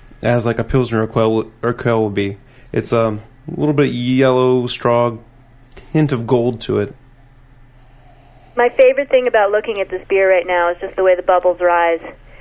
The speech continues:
Speaker 2: I mean, it's very effervescent. It's a happy beer.
Speaker 1: <laughs> Yeah, you know, it's nice and golden clear like that. You can just watch the, the nucleation points spawn off the, the little bubbles, and it's like a lava lamp.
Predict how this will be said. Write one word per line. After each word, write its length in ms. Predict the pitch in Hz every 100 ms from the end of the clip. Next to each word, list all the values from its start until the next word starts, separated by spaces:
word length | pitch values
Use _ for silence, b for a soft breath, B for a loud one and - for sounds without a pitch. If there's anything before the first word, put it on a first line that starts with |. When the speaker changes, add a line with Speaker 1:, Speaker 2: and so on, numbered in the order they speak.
| B B -
Speaker 2:
I 40 |
mean, 160 | 185 190
it's 160 | 208 -
very 320 | 196 196 185 175
effervescent. 720 | 170 165 170 165 180 170 - - B B B B B B B B B
It's 140 | 196 202
a 60 |
happy 280 | 190 170 -
beer. 340 | 170 170 170 165 -
Speaker 1:
<laughs> 100 | -
Yeah, 200 | 131 143 -
you 60 | 123
know, 80 |
it's 120 | 120 147
nice 220 | 143 139
and 100 | 131
golden 280 | 123 127 123
clear 180 | 127 123
like 120 | 117
that. 100 | 117
You 60 | 113
can 140 | 120
just 140 | 110
watch 240 | 123 120 -
the, 200 | 110 B B -
the 80 | 127
nucleation 460 | 127 110 113 113
points 300 | - 110 107
spawn 300 | - 123 113
off 240 | 113 110 -
the, 220 | 107 110 -
the 80 | -
little 180 | 107 107
bubbles, 480 | 107 107 107 104 107
and 240 | 104 107 - - - - - B B B B B B B B B -
it's 80 |
like 100 | 156
a 60 | 139
lava 260 | 123 123 117
lamp. 300 | 110 110